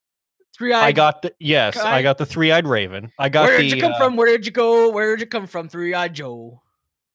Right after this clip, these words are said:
Speaker 2: Right. I got the, uh, um, the, the eleven Pro because I am a professional, as we've mentioned.
Speaker 1: Right,
Speaker 2: I work
Speaker 1: because we're hard
Speaker 2: hard.
Speaker 1: workers, yeah.
Speaker 2: So I get the professional phone for professionals.
Speaker 1: Yeah.
Speaker 2: Um, I got, I got the sixty-four gig,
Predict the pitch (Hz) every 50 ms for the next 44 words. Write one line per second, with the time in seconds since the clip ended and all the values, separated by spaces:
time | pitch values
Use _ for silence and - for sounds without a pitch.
0 | _ _ - 123 113 95 92 - _ 139 139 139 - 151 147 147 139 - - 139
1 | 131 127 127 127 - 120 117 113 110 104 101 98 92 90 - _ _ - 113 104
2 | 98 95 92 90 90 90 - _ _ _ _ _ _ - 117 110 110 104 104 101
3 | 98 98 95 92 - - _ _ - 104 95 92 98 95 92 95 - _ 120 117
4 | 110 113 113 117 123 131 139 - - - 113 98 85 95 113 - 120 - 127 110
5 | 120 120 127 135 139 117 - 131 120 - - 107 92 - - - 92 82 92 -
6 | _ _ - 113 104 101 120 107 110 110 120 143 139 - 113 92 104 107 - 139
7 | 131 160 208 - - 95 - 220 214 214 247 285 - - 117 101 120 - - 208
8 | 214 170 131 151 - 139 127 127 135 160 - - - - 170 156 - 151 - -
9 | - 123 104 - - 101 92 98 98 - 120 104 - 123 - - 139 117 - -
10 | 98 78 67 - - _ _ _ _ _ _ 175 - 120 117 107 98 95 92 92
11 | - _ _ _ 120 120 117 120 127 123 120 117 - _ _ _ _ 160 185 185
12 | 233 214 - 196 - - 185 180 - 160 147 - 165 165 151 139 117 101 90 92
13 | 101 127 123